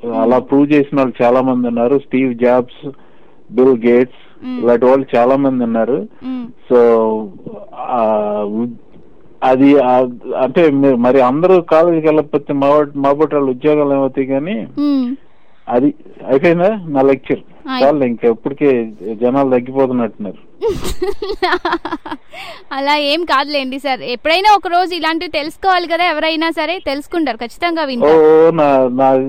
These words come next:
Speaker 2: నా షోలో చెవులు తుప్పు వదిలిపోయేలా చెప్తాను ఉంటాను ఇలాంటివి.
Speaker 1: ఓ.
Speaker 2: So, నీ, నీ షోలో వచ్చే ఆడియన్స్ లో maybe ఒక,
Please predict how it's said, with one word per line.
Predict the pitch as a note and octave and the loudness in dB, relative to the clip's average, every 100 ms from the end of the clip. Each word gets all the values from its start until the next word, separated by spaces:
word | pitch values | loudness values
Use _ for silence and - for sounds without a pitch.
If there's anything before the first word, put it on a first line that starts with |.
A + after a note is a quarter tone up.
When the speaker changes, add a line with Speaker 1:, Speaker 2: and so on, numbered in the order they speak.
| B2+ | -4
Speaker 2:
నా | A#2 B2+ B2+ B2+ | -2 0 2 2
షోలో | A#2+ C#3 C#3+ D#3+ - - - - | 0 0 2 2 0 -10 -6 0
చెవులు | C#3+ D3 C#3+ - - | 2 2 -2 -8 -10
తుప్పు | D3 - | -6 0
వదిలిపోయేలా | D3+ D3 C#3 C3+ C3+ D3 | 2 2 2 4 4 4
చెప్తాను | C#3+ A#2 - B2+ C3+ | 0 -4 -2 -2 0
ఉంటాను | A2+ G#2+ G#2 | -4 -6 -6
ఇలాంటివి. | G2 G2+ G2 F2+ - | -4 -4 -6 -10 -14
Speaker 1:
ఓ. | - G#2 | -18 -12
Speaker 2:
So, | G#2+ A2 | -4 -2
నీ, | A2+ B2 | 0 2
నీ | B2+ B2 B2 B2+ | 2 4 4 2
షోలో | B2+ C#3 D3 | 2 2 4
వచ్చే | C#3 C#3 C3 | 2 2 2
ఆడియన్స్ | B2 B2+ C3+ C3 B2+ | 4 4 2 0 0
లో | C#3+ | -2
maybe | C3+ B2+ C3 B2+ - - - - - | 0 0 0 -2 -6 -20 -20 -20 -8
ఒక, | - G#2 | -6 0